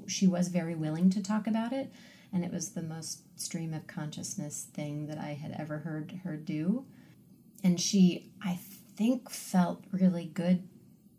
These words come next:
telling it to me. But the most important thing I got out of it was that at one point she said, "I want to make sure that you know that none of this was ever about you," which I think,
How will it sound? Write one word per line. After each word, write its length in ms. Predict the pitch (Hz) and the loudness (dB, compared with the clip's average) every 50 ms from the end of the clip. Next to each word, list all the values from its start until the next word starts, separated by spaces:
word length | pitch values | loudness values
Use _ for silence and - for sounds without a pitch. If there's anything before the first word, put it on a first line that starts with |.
| - - | -20 -20
telling 380 | - - 190 202 208 202 170 151 | -4 -2 0 2 4 4 4 2
it 160 | 147 - - | 2 -4 -6
to 140 | - - 123 | -6 -6 -4
me. 280 | 123 120 - - - - - - - - - - - - - | -4 -4 -4 -6 -8 -10 -14 -20 -20 -20 -20 -20 -20 -6 -4
But 120 | 185 185 | -2 4
the 60 | 190 | 4
most 260 | 180 170 175 180 - | 4 4 4 2 0
important 680 | 185 165 156 156 - - - - - 180 175 185 185 - | 0 -2 -2 -4 -8 -16 -10 -2 0 0 2 0 0 -2
thing 160 | 175 156 151 | 0 -2 -2
I 80 | 147 | -4
got 180 | 147 - 156 151 | -4 -4 -4 -4
out 160 | 151 151 151 | -4 -4 -6
of 80 | 151 156 | -6 -6
it 140 | - - - | -8 -6 -6
was 220 | 185 - - - | -6 -6 -6 -8
that 220 | - - 190 - - | -6 -8 -8 -6 -6
at 160 | 170 - - | -8 -8 -6
one 200 | 151 151 151 151 | -6 -4 -4 -6
point 460 | - - - 151 147 143 - - - - - - - - - - - - - - - | -6 -6 -6 -6 -6 -6 -8 -10 -12 -16 -20 -20 -20 -20 -20 -20 -20 -20 -20 -20 -12
she 280 | - - - 185 175 | -10 -6 -4 -4 -2
said, 540 | - - - 165 156 156 156 156 151 151 - - - - - - - | -2 -2 -2 -2 -4 -4 -4 -6 -6 -8 -10 -16 -20 -20 -20 -20 -14
"I 240 | - 180 170 170 160 156 190 185 - | -10 -8 -8 -8 -8 -10 -10 -6 -4
want 260 | 170 165 165 160 160 | -4 -2 -2 -2 -4
to 160 | 160 156 151 - - - | -4 -4 -6 -8 -6 2
make 300 | 180 180 165 156 156 - | 2 2 2 2 -2 -4
sure 400 | - - - 277 254 233 220 214 | -4 -2 0 2 2 4 4 4
that 160 | 190 202 - | 2 2 4
you 160 | - 180 175 | 6 4 4
know 280 | 170 165 160 160 160 156 | 4 0 -2 -4 -4 -4
that 260 | 156 156 151 156 - - - - - - - - _ _ _ _ - - | -4 -4 -4 -4 -4 -8 -16 -20 -20 -20 -20 -20 _ _ _ _ -10 -2
none 360 | - 170 170 170 165 165 165 | -2 0 0 0 0 0 -2
of 160 | 170 156 147 - | -2 -4 -6 -6
this 220 | - - - - | -6 -6 -6 -6
was 140 | 156 151 - | -8 -6 -6
ever 220 | 123 - - - | -4 -4 -4 -4
about 360 | - - - - - - - | -4 -4 -6 -6 -8 -8 -8
you," 380 | - - - - - - - 185 - - - - - - _ - _ - _ _ _ _ | -8 -6 -6 -6 -8 -8 -10 -10 -12 -14 -20 -20 -20 -20 _ -20 _ -20 _ _ _ _
which 240 | - 185 180 - - | -4 -4 -4 -4 -8
I 60 | 185 | -10
think, 420 | 160 - - - 220 190 - - | -12 -10 -10 -8 -8 -8 -8 -12